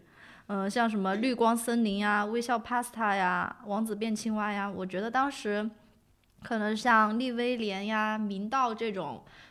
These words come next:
嗯，是我心中的理想型。<laughs> 对，还有我的主推，我可能不会爱你，这是我最喜欢的一部偶像剧。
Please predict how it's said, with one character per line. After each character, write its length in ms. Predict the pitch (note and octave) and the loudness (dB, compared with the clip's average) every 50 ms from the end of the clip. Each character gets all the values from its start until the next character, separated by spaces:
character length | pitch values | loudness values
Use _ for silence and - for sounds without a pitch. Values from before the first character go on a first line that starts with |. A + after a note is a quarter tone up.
| - | -14
嗯， 140 | - - G#3 | -8 -6 -6
是 140 | G#3+ G#3+ C4 | -6 -4 -4
我 320 | A#3 G#3 G3 F3 E3 - - - - - - - _ _ | -2 -2 0 -2 -2 -4 -6 -10 -16 -20 -20 -20 _ _
心 240 | - - - B3 A#3+ | -16 -6 -2 0 0
中 160 | A#3+ B3 B3 | 2 2 0
的 80 | B3 A3 | 0 0
理 220 | G3 F#3+ F#3+ A3+ | 0 -2 -2 -4
想 220 | A3+ - - - G3 | -2 -4 -4 -6 -6
型。 500 | F#3+ - - - - F3 C#3+ E3+ F#3+ G3+ G#3+ - - - - - | -8 -10 -8 -8 -8 -8 -8 -8 -10 -10 -10 -12 -14 -18 -20 -20
<laughs> 320 | _ _ - - - _ _ | _ _ -20 -20 -20 _ _
对， 220 | G#3+ G3+ F#3 - | -8 -8 -8 -8
还 160 | G3+ - A3 | -4 -2 0
有 100 | A3+ A#3 | 0 2
我 100 | A#3 G3+ | 2 0
的 80 | F#3+ G#3 | 0 -2
主 240 | G#3+ - A3 F#3 F3+ | -2 -2 -2 -4 -4
推， 380 | - - A#3+ A3+ A3 A3 A3 A3 - - - - - _ - | -2 -2 0 0 0 0 -2 -6 -12 -20 -20 -20 -20 _ -6
我 100 | G#3 G#3 | -4 -4
可 160 | G#3+ - A3+ | -2 -2 -2
能 160 | F#3+ G3 G3 | -2 -2 -2
不 100 | G3 F#3+ | -2 -4
会 100 | F#3+ A3+ | -4 -4
爱 260 | - - A#3 A#3 G#3+ | -2 0 0 0 -2
你， 200 | G3 G3 - - - | -4 -6 -8 -10 -8
这 100 | - A#3+ | -8 -6
是 80 | A3 C4 | -4 -2
我 160 | A#3 G3+ F3+ | -2 -2 -4
最 180 | F#3+ - B3+ C4+ | -2 0 2 2
喜 200 | C#4 - - F#3+ | 2 2 -2 -4
欢 240 | - - A#3+ G#3+ | -4 -4 -4 2
的 100 | B3 C4+ | 2 2
一 160 | A#3 G#3+ A3 G#3 | 4 4 0 -2
部 220 | G#3 G#3 A#3+ A#3 | -2 -2 -2 0
偶 180 | F3+ G3+ G3 G3+ | 0 0 0 -2
像 320 | - - - B3 A3+ A#3 | -2 0 2 2 2 2
剧。 260 | A3 - A#3 - - | 0 -2 -6 -6 -6